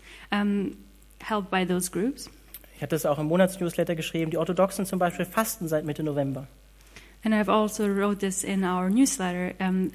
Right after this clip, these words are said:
Speaker 1: that, for example, Orthodox Christians, um, they have Lent since, um, November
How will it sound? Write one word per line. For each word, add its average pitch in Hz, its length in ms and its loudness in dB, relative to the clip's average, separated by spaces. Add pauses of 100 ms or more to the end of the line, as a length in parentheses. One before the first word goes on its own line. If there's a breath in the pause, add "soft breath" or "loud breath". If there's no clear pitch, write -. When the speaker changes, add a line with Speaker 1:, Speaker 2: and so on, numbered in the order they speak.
Speaker 1:
that, 190 140 -4 (120)
for - 100 -12
example, 202 360 -2
Orthodox 208 640 -4
Christians, 202 640 -4 (420 loud breath)
um, 196 220 -4
they 190 320 -4
have 190 240 -6
Lent 220 280 0 (320)
since, 196 440 -2
um, 185 300 0
November 190 520 0